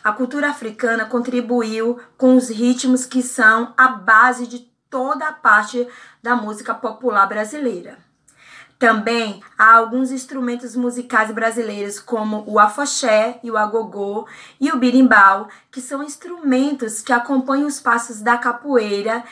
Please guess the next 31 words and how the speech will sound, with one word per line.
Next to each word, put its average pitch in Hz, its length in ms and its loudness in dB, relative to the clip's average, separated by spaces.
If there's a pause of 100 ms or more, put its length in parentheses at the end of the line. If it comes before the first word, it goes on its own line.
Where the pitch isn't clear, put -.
(220)
e 262 80 -2
que 339 160 -4
marcam 254 600 4
as 247 140 -4
contribuições 247 1000 -8
desses 220 380 -8
povos 196 640 -8 (400)
para 202 240 0
o - 20 -8
nosso 190 300 -12
Brasil. 220 480 -8 (640)
Fazer 214 160 -8
um 214 180 -8
breve 220 540 -2
resumo 208 840 -8 (180)
sobre 208 360 -10
a 208 40 -8
independência 214 760 -8
do 208 120 -12
Brasil, 190 640 -8 (300)
uma 208 220 -6
data 196 400 -10
muito 208 360 -4
importante 247 540 -10
para 220 220 -8
o 214 40 -10
nosso 202 260 -12
país. - 540 -8 (540)
Bem, 208 380 -4 (320)
D. 233 340 -2
João, 180 580 -6